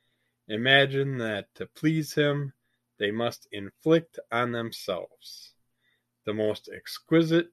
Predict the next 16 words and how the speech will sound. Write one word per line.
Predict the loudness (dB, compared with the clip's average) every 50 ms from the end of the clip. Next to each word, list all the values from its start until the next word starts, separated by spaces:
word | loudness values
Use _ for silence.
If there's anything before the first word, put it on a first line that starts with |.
| _ _ -10
torments. | -4 0 0 0 0 -2 -6 -10 -16 -20 _ _ _ -18 -18 -18 -20 -20 _ _ _ _ _ _ _ _ _ _ _ _ _ _ _ _ _ _ _ _ _ _ _ -20 -20 _ _ _ _ _ _
The | -12 -12
gloomy | -8 0 6 8 8 10 10 8 6 4
ideas | 2 0 -2 -2 -4 -4 -4 -4 -2 -2 -2 -4 -6 -8 -12 -16 -10 _
formed | -2 0 2 2 0 0 -4 -4 -4 -4
of | -4 -4 -4
the | -4 -4 -4
deity, | -4 -6 -6 -4 -2 -2 -4 -4 -6 -10 -10 -12 -16 _ _ _ _ _ _ _ _ _ _ _ _ _
far | _ 2 4 6 6 6 4 4
from | 2 0 0 0 -2
counseling, | -4 0 0 2 2 0 -2 -4 -2 0 0 0 0 -2 -4 -6 -8 -10 -12 -14 -16 -20 -20 _ _ _ _ _ -6
consoling | -4 -4 -4 -4 -2 0 0 0 0 0 -2 -4 -6 -8
them, | -10 -10 -10 -10 -12 -14 -16 _ _ _ _ _ _ _ _ _ _ _ _ _ _ _ _ _ 2
have | 6 8 8 8 6 2 -2 -8 _ _ 4
everywhere | 6 8 8 8 8 8 8 8 8 6 6 4 2 0 -2 -6 -12 -20 _ _ _ _ _ _ _ _ _ _ _ _ _ _ _ _
disquieted | -4 -4 -4 -4 -6 -4 -2 0 2 2 2 0 0 -2 -4 -8 -8 -10 -12 -16